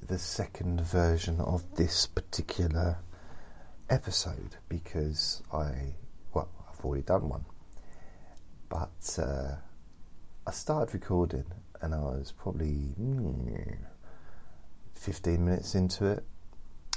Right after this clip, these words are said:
and there was shouting, or what I thought was shouting, going on downstairs. So I had to pause the recording, um, 'cause I didn't know how long it was gonna last for.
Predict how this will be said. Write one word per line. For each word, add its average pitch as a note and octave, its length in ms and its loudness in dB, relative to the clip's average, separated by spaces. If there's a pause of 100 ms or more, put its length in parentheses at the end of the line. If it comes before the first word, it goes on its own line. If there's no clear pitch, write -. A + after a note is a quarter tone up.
(180)
and F2 140 4
there E2+ 100 6
was E2 220 6
shouting, F#2+ 840 4 (1800)
or D2 140 4
what D2 180 6
I - 40 2
thought G#2 280 8
was C2 140 2
shouting, D2 480 2
going C#2+ 320 6
on C#2+ 160 2
downstairs. D2 880 2 (760)
So - 220 2
I D#2 80 0
had G2+ 200 4
to - 100 -2
pause F2+ 520 8
the E2+ 120 2
recording, D#2 760 6 (2250)
um, C#2+ 520 2 (1000)
'cause - 140 -2
I - 20 4
didn't E2 160 4
know D#2 100 6
how E2+ 160 4
long D#2 160 6
it C#2+ 60 4
was D2+ 100 2
gonna D2 320 4
last D#2+ 460 8
for. B1 400 0